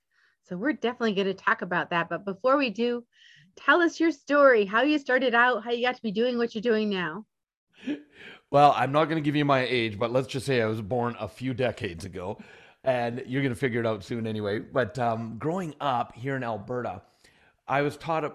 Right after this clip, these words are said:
Speaker 2: about thinking inside the box, staying in the box, don't question the box.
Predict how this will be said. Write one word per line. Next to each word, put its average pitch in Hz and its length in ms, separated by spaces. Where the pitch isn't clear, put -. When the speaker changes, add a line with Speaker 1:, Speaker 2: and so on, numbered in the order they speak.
Speaker 2:
about 120 520
thinking 165 400
inside 127 320
the 107 40
box, 107 360
staying 151 380
in 139 100
the 127 60
box, 104 340
don't 160 280
question 254 380
the 123 60
box. 82 460